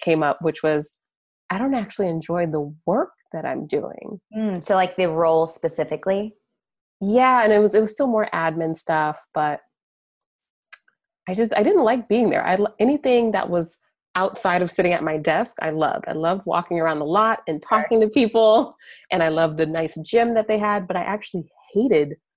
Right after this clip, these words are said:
Speaker 1: my job. And
Speaker 2: Mm-hmm.
Speaker 1: so when I realized that, I was going through, like, your typical L A twenty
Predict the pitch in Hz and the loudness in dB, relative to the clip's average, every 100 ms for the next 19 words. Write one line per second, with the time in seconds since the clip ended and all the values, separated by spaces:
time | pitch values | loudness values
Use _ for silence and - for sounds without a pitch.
0 | _ _ 147 151 208 247 - - - - | _ _ -8 -2 0 0 0 -6 -8 -6
1 | 170 185 175 165 160 156 156 _ _ _ | -6 -4 0 0 0 -2 -6 _ _ _
2 | _ _ _ - 175 175 165 175 202 180 | _ _ _ -6 -2 0 0 0 0 0
3 | 170 208 240 185 175 - 160 160 - - | 0 2 2 2 -2 -4 -6 -6 -14 -20
4 | _ _ _ _ _ _ - 180 175 175 | _ _ _ _ _ _ 0 0 0 -2
5 | 165 160 156 - 185 180 165 165 160 156 | -2 -2 -8 -4 -6 -6 -6 -2 0 0
6 | 156 - _ _ _ _ - 170 160 151 | -2 -8 _ _ _ _ -2 2 4 2
7 | 156 151 - 175 165 156 156 156 | 0 -4 -8 -4 -2 0 -2 -6